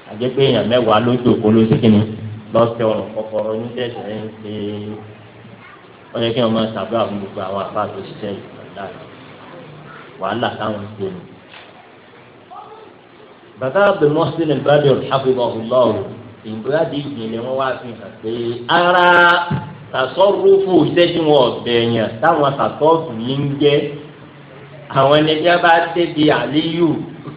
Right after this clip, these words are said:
òní ẹnu wa wá kọ karramallahu wajhahu. Ọba débi Fatima ní wa alayhi assalam. Tíra ta sì ní kọ, yọ̀rọ̀ Ibn Taymiyyah, wọ́n máa gbé Ibn Taymiyyah náà lọ́kọ̀ fún ẹ̀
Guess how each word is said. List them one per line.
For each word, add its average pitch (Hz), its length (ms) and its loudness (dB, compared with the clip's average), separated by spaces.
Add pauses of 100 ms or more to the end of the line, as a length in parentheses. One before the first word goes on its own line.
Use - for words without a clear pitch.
(200)
òní 127 240 -8
ẹnu 151 240 -4
wa 143 180 2
wá 147 200 4
kọ 143 380 2
karramallahu 127 1300 2 (420)
wajhahu. 107 520 -2 (600)
Ọba 160 260 4
débi 156 300 0
Fatima 165 500 2
ní 156 120 -2
wa 147 120 4
alayhi 143 240 2
assalam. 120 580 2
Tíra 190 340 4
ta 160 160 4
sì 151 140 -4
ní 165 200 0
kọ, 147 440 2 (120)
yọ̀rọ̀ 151 280 4
Ibn 131 260 -2
Taymiyyah, 151 540 2
wọ́n 147 180 2
máa 135 160 4
gbé 139 140 -2
Ibn 131 180 -6
Taymiyyah 143 360 -2
náà 127 140 -2
lọ́kọ̀ 113 300 -4
fún 110 280 -8
ẹ̀ 113 160 -8